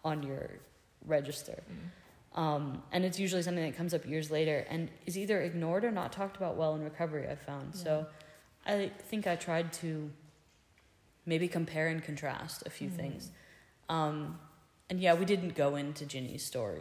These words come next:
Speaker 1: really.
Speaker 2: No, not very much.
Speaker 1: Yeah,
Speaker 2: We just
Speaker 1: she's
Speaker 2: kind of, like, touched on it a few times.
Speaker 1: very a background character. But what do you think about, um, Harry's inability to have sex?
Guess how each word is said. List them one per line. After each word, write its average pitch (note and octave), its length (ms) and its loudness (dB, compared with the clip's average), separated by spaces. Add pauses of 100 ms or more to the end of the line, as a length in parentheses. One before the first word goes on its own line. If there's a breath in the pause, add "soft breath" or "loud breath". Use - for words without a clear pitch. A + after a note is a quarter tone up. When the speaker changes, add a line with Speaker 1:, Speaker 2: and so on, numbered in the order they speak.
Speaker 1:
really. D#3 180 2
Speaker 2:
No, D3 180 -2
not C#3 260 -8
very C3+ 200 -8
much. - 400 -12 (340)
Speaker 1:
Yeah, - 120 2
Speaker 2:
We E3+ 60 0
just - 100 2
Speaker 1:
she's F#3 120 4
Speaker 2:
kind D3 100 0
of, A#2+ 80 -6
like, B2 220 -4
touched - 300 -8
on C3 120 -6
it B2+ 120 -8
a - 40 -10
few - 180 -12
times. F3 480 -8
Speaker 1:
very F3+ 180 6
a D#3 60 2
background C#3 480 -4
character. - 600 -6
But G3+ 100 4
what G3 180 6
do A3 40 0
you A#3 140 0
think G3 220 -4
about, D#3 440 0
um, C#3+ 520 -4 (460)
Harry's E3 420 0
inability D3 560 -4
to D3 120 -8
have D3 160 -8
sex? - 460 -8